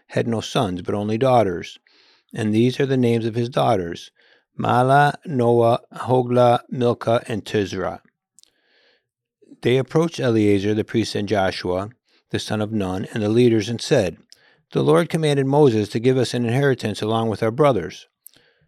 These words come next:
So according to the mouth of the Lord, he gave them an inheritance among the brothers of their father. Thus there fell to Manasseh ten portions, besides the land of Gilead and Bashan,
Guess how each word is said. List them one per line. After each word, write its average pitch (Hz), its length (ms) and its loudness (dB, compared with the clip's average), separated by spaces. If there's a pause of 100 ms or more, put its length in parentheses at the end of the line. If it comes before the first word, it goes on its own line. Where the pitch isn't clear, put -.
(140)
So - 240 0
according 160 380 0
to 156 120 -2
the 143 80 0
mouth 127 280 2
of 127 120 -2
the 120 60 -2
Lord, 117 520 2
he 131 160 -4
gave 131 260 4
them 127 180 0
an 127 100 0
inheritance 123 640 0
among 113 220 -2
the 113 60 0
brothers 104 400 0
of 107 140 -8
their 113 120 0
father. 113 500 -2 (800)
Thus 131 260 2
there 147 180 2
fell 131 320 2
to - 160 -4
Manasseh 110 640 -2
ten 117 260 -4
portions, 104 680 -2
besides 117 500 0
the 127 80 -2
land 117 260 0
of 117 120 -4
Gilead 101 500 0
and 104 180 -4
Bashan, 107 600 -4